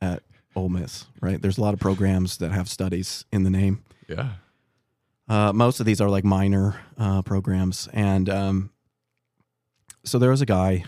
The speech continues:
Speaker 1: um, in the college who decided that he wanted to make a freedom studies minor. And he basically said, "Look,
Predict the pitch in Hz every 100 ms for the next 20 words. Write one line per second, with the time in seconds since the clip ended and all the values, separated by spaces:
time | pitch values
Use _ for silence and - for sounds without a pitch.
0 | - - _ _ _ - 101 92 92 92
1 | 92 - _ _ _ _ _ _ _ _
2 | _ _ _ _ _ _ - 107 104 92
3 | 92 87 - - _ _ _ _ _ 120
4 | 123 101 98 95 90 104 98 98 95 92
5 | 92 90 87 87 87 - _ - 127 120
6 | 120 92 - 90 85 76 - - _ -
7 | 92 82 - - _ _ _ 95 95 92
8 | 92 107 87 92 101 92